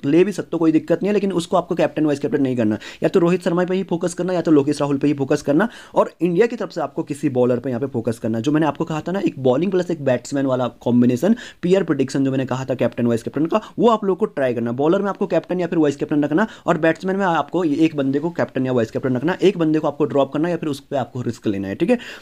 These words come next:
तो simply ये चीज़ आपको यहाँ पे करनी होगी। उस केस में आपको एक बॉलर आप लोग यहाँ पे न्यूजीलैंड की तरफ से पिक करके चल सकते हो।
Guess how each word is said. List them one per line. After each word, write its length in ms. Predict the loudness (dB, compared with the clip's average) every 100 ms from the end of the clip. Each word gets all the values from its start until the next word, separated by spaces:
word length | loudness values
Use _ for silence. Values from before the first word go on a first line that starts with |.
| -2
तो 60 | 0
simply 280 | 2 2
ये 140 | 2 2
चीज़ 160 | 2
आपको 180 | -2 -2
यहाँ 200 | -2 0
पे 100 | 0
करनी 280 | 2 4 4
होगी। 240 | 4 4 2
उस 200 | -2 0
केस 200 | 0 0
में 60 |
आपको 200 | -2 0
एक 180 | 0 2
बॉलर 220 | 2 4
आप 140 | 2 2
लोग 100 | 0
यहाँ 100 | 0
पे 80 | 2
न्यूजीलैंड 360 | 2 2 2
की 60 | 2
तरफ 140 | 0
से 180 | 0 0 0
पिक 200 | -2 0
करके 240 | -2 -2 -2
चल 180 | -2 -2
सकते 300 | -4 -6
हो। 100 | -6